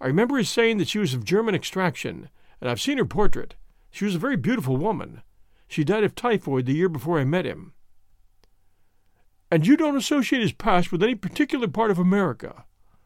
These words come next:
"I have heard him talk of Chicago. He knew that city well, and he'd worked there. I've heard him talk of the coal and iron districts. He had traveled a good deal in his time."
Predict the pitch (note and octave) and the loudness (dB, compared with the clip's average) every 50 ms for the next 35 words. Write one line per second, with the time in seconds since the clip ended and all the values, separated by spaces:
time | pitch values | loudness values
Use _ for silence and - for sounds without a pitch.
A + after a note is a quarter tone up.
0 | _ _ _ _ _ _ _ _ _ _ _ _ _ _ _ _ _ - - C#3 | _ _ _ _ _ _ _ _ _ _ _ _ _ _ _ _ _ -6 -2 0
1 | C3+ D#3 A3+ C4+ B3 A3+ A#3+ B3 A3 F#3+ C#3 - G#3 G#3+ G3+ - E3+ B2 - - | 2 4 4 4 4 2 2 0 0 -2 -4 -2 -2 -2 -2 -4 -6 -4 -4 -4
2 | C#3 - - F3+ G#3 G3+ E3 B2 A2+ B2+ G#2+ F#2 - - - - _ _ _ _ | -4 -4 -2 -2 0 0 0 0 -2 -4 -6 -6 -10 -16 -20 -20 _ _ _ _
3 | - D#3 D3+ F#3 A3+ B3 A#3 F3+ - - A#3+ G3+ F#3+ C3+ C#3 D3 C#3+ C3 C#3+ E3 | -6 -4 -2 0 2 2 2 2 0 -2 -2 -2 0 0 0 0 0 0 0 -2
4 | F3+ - - - D#3 E3+ D#3 A#2+ C3 G3+ G#3+ - - C#3 A#2+ G2 D#2 D#2 - - | -4 -6 -4 -2 0 0 0 0 0 -2 -2 -2 -4 -6 -6 -4 -6 -8 -12 -16
5 | - _ _ _ _ _ _ _ _ _ _ _ - B2 G2+ B2 F#3+ A#3+ B3+ G#3 | -20 _ _ _ _ _ _ _ _ _ _ _ -10 -6 -2 0 0 0 0 0
6 | - G#3+ A3 A3 - G#3 E3 C#3+ C#3+ - - F#3+ G3 G3+ A3+ A3 F#3+ F3+ G#3+ A#3+ | -2 -2 -2 -2 -4 -6 -6 -6 -6 -6 -6 -4 -2 -2 0 0 -2 -2 0 0
7 | A3+ G3 D#3 A#2+ B2+ B2 - - - - - - - - _ _ _ _ _ _ | 2 2 2 2 0 -2 -4 -6 -12 -14 -14 -16 -20 -20 _ _ _ _ _ _
8 | _ _ _ _ _ - E3 G3 F#3 - C4 B3+ A#3 G#3 F#3+ D#3 C#3 E3+ A3+ F#3+ | _ _ _ _ _ 0 0 0 0 0 0 -2 0 0 0 -2 -2 -2 -2 -2
9 | C#3+ C3 A3+ B3 A#3 G#3 E3+ C#3 A2+ - - D#3+ F3+ F#3 D3+ A#2 F#2 - E2+ - | -2 -2 0 2 2 2 2 2 0 -2 -4 -4 -4 -2 -2 -4 -6 -8 -12 -16
10 | - | -18